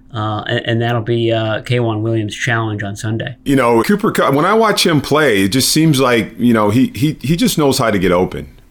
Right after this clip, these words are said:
Speaker 2: And, uh, it, it's gonna be tough to cover him 'cause he's gonna get his catches. But I, I, th-, I, I, I think back to that Green Bay game, uh, and the beginning of the football game, it, it just looked like, uh, Adams and, and, uh,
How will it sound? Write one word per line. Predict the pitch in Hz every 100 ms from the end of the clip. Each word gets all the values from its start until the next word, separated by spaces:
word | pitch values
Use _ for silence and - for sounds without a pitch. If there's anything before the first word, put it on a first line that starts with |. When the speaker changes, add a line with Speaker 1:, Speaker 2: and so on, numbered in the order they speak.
| -
Speaker 2:
And, | 92 92 90 87 92
uh, | 92 87 82 78 - - - - - - -
it, | - 101 120
it's | 123
gonna | - 143
be | 135
tough | 131 156 147 -
to | - 143
cover | 139 131 143
him | 147
'cause | 123 139
he's | 175
gonna | 220 147
get | 123 127
his | 101
catches. | - 120 - 76 73
But | - 92
I, | 101 110 - 117
I, |
th-, | - 87 85 -
I, | 113
I, | - 131 104
I | 110 117
think | 175 180
back | 139 135 -
to |
that | 113 104
Green | 98 107 98
Bay | 98 110
game, | 98 85 78 71 71 - - - - - - -
uh, | 104 104 98 92 -
and | 113 117 113 107 98
the | - 107
beginning | 104 113 143 147
of |
the | 123
football | - 139 123 110 104
game, | 104 104 101
it, | 98
it | - 110 117
just | 143 -
looked | 107 104 135 131
like, | 113 101 95 - - - - - -
uh, | 104 98 90 -
Adams | 113 123 135 123 110
and, | 104 98 104
and, | 101 95 95
uh, | - 98 92 90 87 82